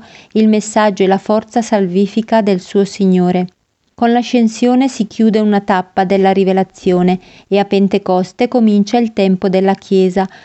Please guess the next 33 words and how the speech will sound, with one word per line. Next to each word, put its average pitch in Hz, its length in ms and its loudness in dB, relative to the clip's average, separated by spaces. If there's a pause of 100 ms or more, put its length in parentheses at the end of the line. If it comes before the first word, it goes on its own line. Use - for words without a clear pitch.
(120)
corpo 202 440 -2
mistico 208 440 0
di 202 140 -2
Cristo, 190 540 -2 (260)
che 220 140 -4
continua 214 640 2
l'azione 233 540 0
santificatrice 208 1040 -2
di 190 140 -2
Gesù, 185 400 -2 (300)
principalmente 202 880 0
attraverso 196 560 -2
i 202 40 0
sacramenti, 185 840 -2 (580)
e 202 140 -2
ci 214 180 -4
ottiene 208 500 0
grazie 196 420 -2
abbondanti 185 720 0
mediante 190 580 0
la 190 120 0
sua 233 200 -4
intercessione 190 1000 0 (340)
e 190 80 0
i 196 60 4
sacramentali 202 920 0
e - 100 -2
i 196 60 0
sacramentali 196 960 0
che 185 280 0
ella 202 300 0
ha 196 120 -2
istituito, 190 920 -2